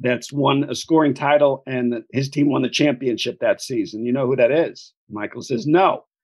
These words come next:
He says, "It was Kareem." <laughs> And so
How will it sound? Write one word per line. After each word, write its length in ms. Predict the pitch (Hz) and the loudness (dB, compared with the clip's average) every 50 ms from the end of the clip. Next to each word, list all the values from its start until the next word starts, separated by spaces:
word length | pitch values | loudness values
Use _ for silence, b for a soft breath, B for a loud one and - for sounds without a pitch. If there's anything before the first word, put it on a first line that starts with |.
| _ _ _ _ _ _ _ _ _ _ _ _ - | _ _ _ _ _ _ _ _ _ _ _ _ -8
He 160 | 117 113 107 | -6 -6 -6
says, 580 | - - - 120 107 104 101 95 - - - _ | -6 -4 -2 0 0 0 0 -2 -8 -16 -16 _
"It 180 | - - 131 120 | -8 -6 -4 -2
was 160 | 120 113 - | -4 -4 -4
Kareem." 500 | - - 131 143 170 202 185 - - - _ _ _ _ _ _ _ _ _ _ - | 0 2 4 4 4 4 4 0 -2 -6 _ _ _ _ _ _ _ _ _ _ -8
<laughs> 240 | 110 131 - - - | -4 -4 -2 0 2
And 180 | 165 127 113 - | 0 0 0 -4
so 440 | - - 156 135 123 113 - - | -6 -2 0 2 2 0 -2 -6